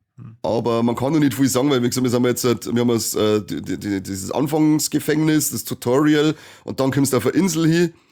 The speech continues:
und weiter sind wir noch nicht gekommen, weil halt auch diese Speicherpunkte ziemlich weit auseinander liegen gefühlt. Ähm, und wenn du dann stirbst, kommst du da wieder zurück und dann musst du wieder auf Viere laufen und dann stirbst du wieder, weil du holst halt auch noch nicht so viel aus.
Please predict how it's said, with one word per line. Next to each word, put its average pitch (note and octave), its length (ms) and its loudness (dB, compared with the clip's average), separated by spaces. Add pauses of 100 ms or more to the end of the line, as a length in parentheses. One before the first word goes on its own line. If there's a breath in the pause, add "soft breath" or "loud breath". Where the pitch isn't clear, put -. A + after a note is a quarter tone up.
(160 soft breath)
und B2 180 0
weiter C3 240 2
sind C3 120 0
wir C#3 60 2
noch C3 80 2
nicht A#2+ 180 0
gekommen, C#3 260 2
weil A#2 180 2
halt C3 180 2
auch A#2 120 2
diese A#2 260 -2
Speicherpunkte B2+ 680 -2
ziemlich D3 480 0
weit A#2+ 220 2
auseinander A#2 440 0
liegen E3 180 2
gefühlt. E3 480 -2 (580 loud breath)
Ähm, A#2 300 2
und A#2+ 100 2
wenn B2+ 120 2
du C3 60 0
dann B2 120 2
stirbst, F3 320 -2
kommst C3+ 180 -2
du C#3 60 2
da C3+ 40 2
wieder C3 140 2
zurück D#3+ 320 0
und C#3+ 140 2
dann B2+ 100 0
musst A#2+ 140 -2
du G#2+ 40 -6
wieder A2+ 120 0
auf G#2+ 60 -8
Viere D#3+ 180 2
laufen C3+ 340 0
und A#2+ 180 2
dann A2+ 80 0
stirbst - 260 -8
du C3 40 -6
wieder, D3+ 240 0
weil A2+ 260 2
du A2 300 -2
holst C3 240 -2
halt B2 160 0
auch G#2+ 100 0
noch A2 80 0
nicht G#2 160 0
so A2 100 -6
viel G2+ 160 -2
aus. C3 340 0